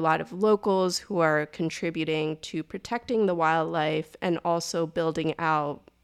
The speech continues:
economic revenue from getting tourists and travelers to the, to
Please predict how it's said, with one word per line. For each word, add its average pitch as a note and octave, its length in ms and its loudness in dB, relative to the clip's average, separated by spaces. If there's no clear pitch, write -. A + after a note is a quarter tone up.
economic E3 680 -2
revenue D#3+ 600 -2
from D#3+ 580 2
getting D#3+ 600 2
tourists D#3 840 -4
and D#3 540 -8
travelers D#3 920 -4
to D#3 560 -4
the, D3+ 440 -4
to E3+ 440 -6